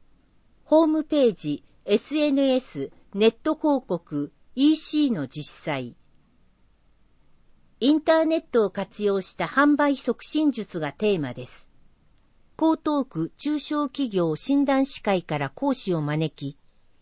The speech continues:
日頃使っているホームページやエスエヌエスなどの基本事項を学び直せます。さらに、それぞれの特徴を捉え、連携させて行うマーケティングを理解し、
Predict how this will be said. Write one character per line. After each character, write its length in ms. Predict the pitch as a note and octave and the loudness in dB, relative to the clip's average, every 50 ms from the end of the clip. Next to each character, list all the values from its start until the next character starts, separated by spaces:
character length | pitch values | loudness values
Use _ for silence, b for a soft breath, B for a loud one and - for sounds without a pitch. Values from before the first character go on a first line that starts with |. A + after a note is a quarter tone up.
| - - | -20 -20
日 200 | - - B3 A#3+ | -8 -4 -4 -2
頃 280 | A3 C#4+ D4 C#4+ D4 D4 | -2 0 -2 -2 -2 -4
使 280 | - - - - C#4 | -6 -8 -4 -2 -2
っ 40 | C4 | -2
て 200 | B3+ _ - A#3+ | -2 _ -2 0
い 200 | A3+ A3+ A3 G#3+ F#3+ | 0 0 0 -2 -2
る 200 | G3 F#3 - - _ _ _ _ | -2 -4 -4 -6 _ _ _ _
ホ 200 | _ - D4 D4+ | _ 0 0 2
ー 20 | D4+ | 2
ム 180 | D4+ D4 D4+ | 2 0 0
ペ 240 | C#4+ - D4 D4 C4+ | -2 -2 -2 -2 -2
ー 40 | A3+ | -2
ジ 140 | - - E3 | -2 -2 -2
や 100 | E3 D#3 | -2 -2
エ 120 | C#3 D#3+ F3+ | -2 -2 -4
ス 200 | - - C4 C#4+ | -4 -4 -2 0
エ 80 | C#4+ | 0
ヌ 180 | C#4 C#4 C#4+ C#4+ | 2 2 2 2
エ 80 | C#4 | 0
ス 160 | C4+ - - G3+ | -2 -4 -6 -6
な 140 | F3+ E3+ | -4 -4
ど 120 | D#3+ E3 D3+ | -4 -4 -4
の 180 | D3 D3 - b b b b | -4 -4 -6 b b b b
基 120 | - A3+ | -4 -2
本 300 | A3 - D4+ D4+ D4+ D4 | 0 0 0 0 0 0
事 160 | C4 - D4 - | -2 -4 -6 -6
項 340 | - B3+ A3 F#3+ E3+ D#3 | -2 0 0 2 2 2
を 60 | C#3+ C3+ | 0 0
学 280 | C#3 D#3 E3+ F#3+ F#3+ | 0 2 2 2 2
び 100 | F#3 F#3 | 2 0
直 240 | F3 E3+ D#3+ E3 D#3 | 0 0 -2 -2 -4
せ 180 | - - D#3 C#3 | -4 -4 -4 -4
ま 140 | C3+ C#3 | -4 -4
す。 260 | C#3 - - - - - - - _ _ _ _ _ - _ - - - _ - - _ _ _ _ _ _ _ | -6 -10 -16 -20 -20 -20 -20 -20 _ _ _ _ _ -20 _ -20 -20 -20 _ -20 -20 _ _ _ _ _ _ _
さ 200 | - - D#4+ D4+ | 0 2 2 4
ら 120 | D4+ C#4+ | 4 2
に、 240 | B3+ G#3 E3 E3 F3 b b b b b | 0 -2 -4 -6 -10 b b b b b
そ 160 | b - C4+ | b 0 2
れ 140 | C4+ D4+ D#4+ | 2 2 2
ぞ 100 | - D#4+ | 0 0
れ 140 | C#4 C4+ A#3+ | 0 0 0
の 120 | G#3 F3 | 0 -2
特 260 | - A3 - - - - | -2 -4 -4 -6 -6 -6
徴 320 | - B3+ A#3+ A#3 A#3 A3+ | 0 4 4 6 6 4
を 80 | G#3+ G#3+ | 4 2
捉 340 | - - G3 F#3+ F#3+ F#3 E3+ | 0 -2 -2 0 0 0 0
え、 220 | D3 C#3+ D#3 - _ _ _ _ _ _ _ _ - G3 | -2 -4 -6 -8 _ _ _ _ _ _ _ _ -6 -2
連 220 | B3 C4+ D4 D4 | 2 2 2 2
携 260 | C#4 - D4+ C#4+ C#4+ | 2 2 0 0 0
さ 140 | - - C4 | -2 -4 -4
せ 160 | - C4+ B3+ | -2 -2 0
て 120 | B3+ B3+ A#3 | 2 4 4
行 120 | A#3 A3+ | 4 2
う 480 | A3 - A#3 A3 G#3+ G#3 G3+ G3 G3 E3+ | 2 0 0 0 2 2 0 0 -2 0
マ 160 | G#3+ A#3 C4 | 2 2 2
ー 60 | C#4 | 2
ケ 120 | C4+ - C#4+ | 0 -2 -4
テ 140 | - - C4 | -4 -2 -2
ィ 80 | B3+ | 0
ン 60 | B3+ A#3 | 0 2
グ 160 | A3+ A#3+ A3+ | 4 4 4
を 80 | G#3+ G#3 | 4 4
理 120 | G#3+ A3 | 0 -4
解 280 | - - G3 E3+ D3+ C#3+ | -4 -2 -2 -2 -2 -4
し、 280 | - - - C3+ - | -6 -10 -12 -12 -14